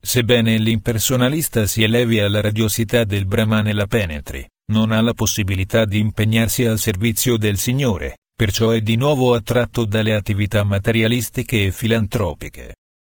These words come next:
Così con, con accento acuto ridiscende per aprire ospedali e istituti culturali, per nutrire i poveri e compiere altre simili attività materiali che l'impersonalista considera più con, con accento acuto valide del servizio offerto a Dio,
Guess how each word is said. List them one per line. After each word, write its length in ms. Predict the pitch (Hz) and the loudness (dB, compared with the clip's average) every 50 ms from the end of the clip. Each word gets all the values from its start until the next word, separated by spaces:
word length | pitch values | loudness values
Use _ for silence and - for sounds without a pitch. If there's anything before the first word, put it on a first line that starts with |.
| _ _ _ _ _ _ _ _ _ _ | _ _ _ _ _ _ _ _ _ _
Così 360 | _ - 127 120 - 113 117 107 | _ -2 0 0 2 2 0 0
con, 180 | 101 101 98 | 0 -2 -2
con 240 | 92 - 120 117 117 | 0 0 0 2 2
accento 540 | 117 113 110 - 131 135 123 107 - 113 110 | 0 0 0 0 -2 -2 -2 0 0 0 0
acuto 420 | 110 101 - 131 123 - 120 117 | 0 0 -2 -4 -2 0 -2 0
ridiscende 720 | 113 120 120 110 110 107 95 - 151 143 143 135 127 117 104 | 2 0 0 0 0 -2 -2 -2 -2 -2 -2 0 -2 -2 -2
per 180 | - 85 80 | -2 -4 -2
aprire 380 | 87 90 - 113 120 110 107 107 | -2 -2 0 2 2 2 2 2
ospedali 640 | 101 101 - - - 107 113 120 117 117 120 117 107 | 0 0 -2 -2 -2 0 2 2 0 2 0 2 2
e 80 | 101 | 2
istituti 640 | 98 95 - - - 104 98 - 127 123 110 123 120 | 2 0 -2 -2 -4 -4 -2 -2 -2 -2 -2 -4 -4
culturali, 720 | - 127 131 123 - - 139 123 104 85 71 67 67 67 - _ _ _ _ | -2 -2 -4 -2 -2 -2 0 0 0 -2 -4 -8 -12 -14 -16 _ _ _ _
per 180 | - 127 120 113 | 0 0 2 2
nutrire 480 | 117 120 120 107 - 127 135 135 127 | 2 0 0 0 0 0 2 2 2
i 140 | 123 117 113 | 2 0 2
poveri 400 | - 147 160 156 135 131 120 113 | 2 2 2 2 2 2 0 0
e 60 | 110 | 0
compiere 540 | 107 - 143 147 123 - 113 117 117 110 104 | 0 2 0 0 0 2 2 2 2 4 2
altre 340 | 104 110 107 - - 104 95 | 2 2 0 0 -2 -4 -2
simili 420 | - - 123 120 117 113 107 107 | -2 0 0 0 0 0 0 0
attività 540 | 101 101 95 - 107 98 104 101 - 107 104 | 0 0 -2 -2 -2 -2 -2 -2 0 0 0
materiali 640 | 101 104 104 101 117 117 117 123 117 113 113 110 101 | 2 0 0 0 0 0 2 2 2 2 2 0 -2
che 160 | - - 107 | -2 -2 -2
l'impersonalista 1120 | 101 98 98 101 101 98 95 - 113 98 - - 135 139 143 147 170 180 - - - 139 131 | 0 0 0 0 0 -2 0 0 -2 0 0 -2 0 0 2 2 2 0 -2 0 -2 -2 -2
considera 600 | - 110 104 - - 113 113 110 113 117 117 113 | 0 -2 -4 -2 0 0 0 2 2 2 2 2
più 360 | - 120 117 127 131 113 98 | 0 0 0 2 0 0 -2
con, 200 | - - 104 101 | -2 -4 -4 -2
con 260 | - - 110 101 95 | 0 0 0 0 2
accento 500 | 95 95 - - 131 131 120 104 - 113 | 0 -2 0 0 -2 -2 0 0 0 2
acuto 460 | 113 107 - - 127 120 - 110 104 98 | 2 0 0 -2 -4 -2 0 0 0 2
valide 400 | 113 113 113 117 117 110 110 101 | 0 2 2 0 2 2 0 0
del 200 | 95 110 117 107 | 0 0 0 0
servizio 680 | - - 127 120 113 131 156 143 - - - 120 110 | 0 0 0 0 2 0 -2 0 0 0 0 2 2
offerto 500 | 107 101 - - 131 117 101 - - 113 | 2 0 0 2 2 2 2 2 0 0
a 80 | 107 104 | 0 0
Dio, 460 | 95 90 92 85 73 67 62 - - | 0 -2 -4 -4 -4 -6 -8 -10 -14